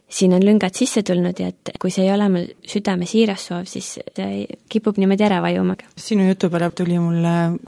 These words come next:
Speaker 2: kuidagi südamesse see tekst, mis on esimese Timoteuse kaks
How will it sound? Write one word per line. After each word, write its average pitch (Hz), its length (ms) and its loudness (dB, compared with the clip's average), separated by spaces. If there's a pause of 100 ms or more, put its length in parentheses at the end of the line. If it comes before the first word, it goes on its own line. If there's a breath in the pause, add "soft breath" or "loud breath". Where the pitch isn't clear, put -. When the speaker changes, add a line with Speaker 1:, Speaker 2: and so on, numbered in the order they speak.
Speaker 2:
kuidagi 170 320 -4
südamesse 175 480 2
see 175 140 2
tekst, - 260 -4
mis 170 160 -4
on 180 140 4
esimese 175 400 0
Timoteuse 175 640 0
kaks - 540 -2